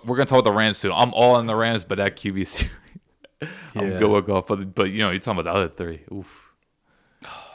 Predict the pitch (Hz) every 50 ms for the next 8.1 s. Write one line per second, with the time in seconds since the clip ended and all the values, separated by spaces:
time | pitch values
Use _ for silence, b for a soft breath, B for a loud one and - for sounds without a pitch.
0 | B B B B B B B B B B _ _ _ 113 113 120 135 135 117 101
1 | 98 101 - 98 104 - 123 104 - - 120 117 113 - 113 113 113 107 110 107
2 | - - 120 110 - - 131 143 143 113 147 147 120 - 156 139 135 120 107 104
3 | 117 127 131 123 120 147 190 220 202 135 - - 139 117 98 87 92 104 110 107
4 | 101 104 101 - - 95 98 92 90 - 104 92 90 90 92 - - _ - -
5 | - - 101 92 92 90 92 87 - - 90 87 - 92 90 87 87 85 - -
6 | - b b b b b b b b b b - 110 131 - - 143 139 139 127
7 | 107 - - - 113 117 117 - 117 110 101 101 95 92 98 104 101 - 104 98
8 | 90 90